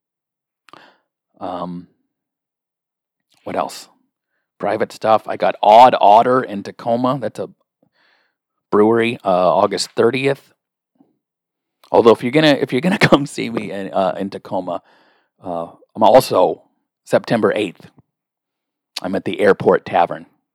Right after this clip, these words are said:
Uh, that one's a Wednesday. The other one's a Monday. If I had my choice, actually, who cares? Go to either one of them. Go to both. Enjoy the same jokes twice.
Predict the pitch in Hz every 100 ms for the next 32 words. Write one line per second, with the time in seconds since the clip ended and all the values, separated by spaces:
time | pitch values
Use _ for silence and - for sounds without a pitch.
0 | _ _ - 82 80 - _ _ - 95
1 | 92 90 90 90 - 87 87 90 82 78
2 | 80 78 82 82 - _ _ _ _ _
3 | _ _ - - 151 208 294 302 285 247
4 | 185 185 - - - _ _ _ _ _
5 | _ _ _ _ _ _ _ _ _ _
6 | _ 185 - 135 - - 69 - - 117
7 | 104 87 85 78 - - 104 98 82 -
8 | _ - 101 98 - 104 - 85 - -
9 | 87 -